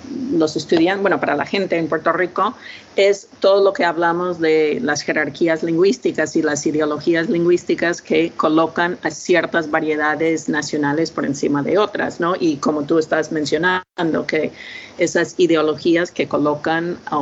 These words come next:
a, al español puertorriqueño en una posición subordinada inferior. Entonces, eh, pues en el libro hablamos mucho <laughs> de, de criticar eso. También, eh, intentamos problematizar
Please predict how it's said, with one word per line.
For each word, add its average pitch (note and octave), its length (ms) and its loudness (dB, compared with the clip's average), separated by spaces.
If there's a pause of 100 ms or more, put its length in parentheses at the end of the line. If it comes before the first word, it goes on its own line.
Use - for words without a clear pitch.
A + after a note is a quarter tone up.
(300)
a, D#3 540 -2 (140)
al D#3+ 140 0
español D3+ 360 -2
puertorriqueño D#3+ 720 0 (120)
en D#3+ 100 0
una D3+ 180 -2
posición D#3+ 720 -4
subordinada D#3 920 -2
inferior. D3+ 680 0 (420)
Entonces, E3 560 0
eh, D#3+ 300 0 (140)
pues D#3+ 200 0
en D#3+ 80 0
el D3 100 -2
libro E3+ 320 4
hablamos E3 380 0
mucho G3+ 580 2 (120)
<laughs> - 120 -2
de, F3+ 140 0
de F3 160 0
criticar F3+ 600 0
eso. F#3+ 400 0
También, E3+ 720 0
eh, D#3+ 440 0
intentamos E3 880 0 (100)
problematizar D#3+ 1080 0